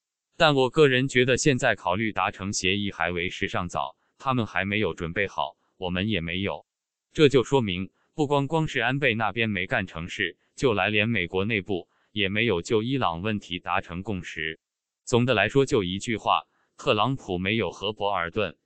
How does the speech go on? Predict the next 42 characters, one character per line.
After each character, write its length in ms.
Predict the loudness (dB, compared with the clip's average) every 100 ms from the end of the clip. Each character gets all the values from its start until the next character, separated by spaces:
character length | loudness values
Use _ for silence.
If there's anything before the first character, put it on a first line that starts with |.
| _
蓬 220 | -4 -4
佩 200 | 0 2
奥 160 | 4 2
等 200 | 0 -2
人 300 | -4 -6 -12 _
就 240 | -2 0 2
伊 140 | 0
朗 260 | 0 0 -2
问 160 | -4
题 200 | -4 -6
达 200 | -2 -2
成 240 | -2 -6 -8
统 240 | -8 -6
一 120 | -4
的 100 | -4
意 180 | -4 -6
见。 280 | -6 -8 -10 _ _ _ _
从 280 | -4 0 0
此 200 | 0 -2
次 160 | -2 -4
突 180 | -2
然 200 | 0 0
爆 160 | 2 0
发 180 | 2 0
的 120 | 0
冲 220 | -2 -4
突 180 | -2 -2
来 160 | -2 -4
看， 280 | -2 -4 -6 _
几 160 | -2 -2
乎 200 | 0 -4
国 180 | 2 2
际 160 | 2
上 220 | -2 -2 0
有 180 | -2
头 180 | -2 -2
有 140 | 0 0
脸 180 | -2
的 140 | -2 -2
大 200 | 0 0
人 220 | 0 -6
物 220 | -6 -8